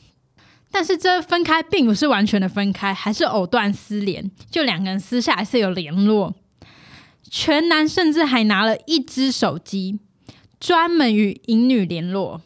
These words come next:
是为了他否他的那一种。淫女在跟全男分手之后呢，也有过两段婚姻。第一段婚姻的时候，淫女和全男因为还在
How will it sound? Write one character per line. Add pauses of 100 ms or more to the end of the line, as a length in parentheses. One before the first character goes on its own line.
(1000)
是
为
了
他
否
他
的
那
一
种。 (800)
淫
女
在
跟
全
男
分
手
之
后
呢，
也
有
过
两
段
婚
姻。 (460)
第
一
段
婚
姻
的
时
候， (480)
淫
女
和
全
男
因
为 (220)
还
在